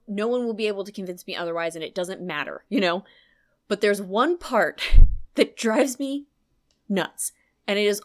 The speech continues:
always driven me nuts. And it's in the scene underwater, in the jaguar shark scene.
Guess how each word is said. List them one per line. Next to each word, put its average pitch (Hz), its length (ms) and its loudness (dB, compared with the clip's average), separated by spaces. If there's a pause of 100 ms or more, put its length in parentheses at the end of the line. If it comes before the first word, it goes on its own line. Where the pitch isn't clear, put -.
always 269 440 0
driven 226 400 -2
me 214 120 -2
nuts. 202 540 -4 (500)
And 202 160 2
it's 214 180 0 (100)
in 269 440 2 (200)
the 202 460 -2 (520)
scene 208 460 -2
underwater, 170 640 -2 (1300)
in 196 300 -2
the 190 100 2
jaguar 170 400 0
shark - 220 -8
scene. - 300 -14